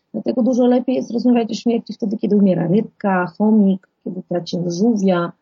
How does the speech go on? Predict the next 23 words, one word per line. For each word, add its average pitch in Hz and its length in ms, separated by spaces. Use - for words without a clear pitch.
e, 180 260
kiedy 196 420
umiera 214 500
ktoś - 360
nieznajomy, 214 800
ale 190 220
będący 202 440
bliskim, 190 440
na 180 100
przykład 185 400
kolegi 190 640
z 170 140
przedszkola. - 680
Wtedy 247 260
jesteśmy 240 340
mniej 233 300
zaangażowani 214 640
emocjonalnie 208 720
i 196 40
jesteśmy 233 500
w - 80
stanie 190 380
rozmawiać. 185 760